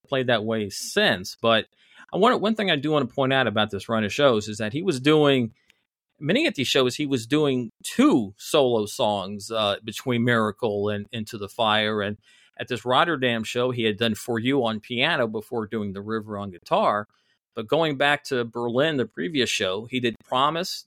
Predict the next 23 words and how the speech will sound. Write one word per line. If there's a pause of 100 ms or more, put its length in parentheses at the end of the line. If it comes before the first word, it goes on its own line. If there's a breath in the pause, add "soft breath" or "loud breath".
(100)
The
Promise,
Into
Incident. (180)
And
then
looking
ahead,
we,
in
Stockholm,
you
had
Incident
and
For
You.
And
then
in
London,
you
had